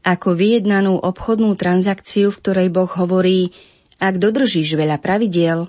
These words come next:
odmením ťa. Ak nie, budeš potrestaný.“ Nemyslím si, že to je to najvýstižnejšie pochopenie.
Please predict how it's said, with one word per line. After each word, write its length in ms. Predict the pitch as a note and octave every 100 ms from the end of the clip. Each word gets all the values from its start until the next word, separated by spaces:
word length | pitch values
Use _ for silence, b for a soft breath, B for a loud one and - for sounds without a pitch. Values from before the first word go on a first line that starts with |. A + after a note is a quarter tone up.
| - _
odmením 560 | A#3 A3+ G3+ D#3+ C#3
ťa. 320 | C3+ - - - _ _ -
Ak 240 | D#3 E3
nie, 400 | D#3+ F3+ B3+ C#4 _ -
budeš 400 | E3+ F3 B3+ -
potrestaný.“ 840 | C#3+ - C#3+ - D3+ D3+ D#3 - _ _ _ _ _ _ _ _ _ _ _ B3
Nemyslím 560 | C#4 G#3+ - E3 D#3+
si, 240 | - D#3+ D#3 B B B _
že 160 | F3+ F3+
to 240 | - G#3+
je 80 | F#3+
to 160 | E3 E3
najvýstižnejšie 960 | D#3 D#3+ D3 - E3 E3 D#3+ D3+ E3
pochopenie. 720 | D#3+ D3+ - - C#3+ C#3+ D#3+